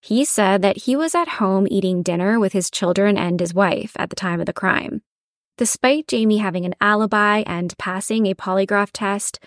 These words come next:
the police finding no evidence to connect him to the crime scene and an eyewitness that only pointed at Jamie eight years later,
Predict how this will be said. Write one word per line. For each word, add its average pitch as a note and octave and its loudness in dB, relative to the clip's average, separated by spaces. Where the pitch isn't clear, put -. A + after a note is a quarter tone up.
the G#3 -4
police G#3+ 0
finding G3 2
no A3 4
evidence G3+ -2
to - -12
connect G3+ -4
him G3+ 0
to G3 -4
the F#3+ -2
crime G#3 2
scene G#3+ 0
and G#3 -2
an G#3+ 0
eyewitness G#3 2
that G3 -2
only C#4 2
pointed A3 -2
at F#3+ 0
Jamie G3 0
eight F#3+ -4
years F3+ -4
later, G3 0